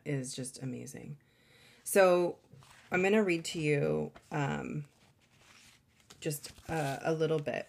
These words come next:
from this. This is page eleven in this, the Book of Houses by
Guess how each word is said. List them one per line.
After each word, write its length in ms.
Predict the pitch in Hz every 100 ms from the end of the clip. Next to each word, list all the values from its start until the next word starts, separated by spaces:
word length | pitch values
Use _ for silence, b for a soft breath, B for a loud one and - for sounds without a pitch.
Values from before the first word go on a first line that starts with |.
| -
from 420 | - 143 143 139
this. 200 | 143 143
This 140 | 156
is 160 | 151 143
page 280 | - 156 147
eleven 640 | 139 143 127 135 131 135 -
in 200 | 139 131
this, 300 | 135 139 - - -
the 80 | 160
Book 180 | 143 143
of 100 | 139
Houses 540 | 139 117 127 135 151
by 360 | - 127 135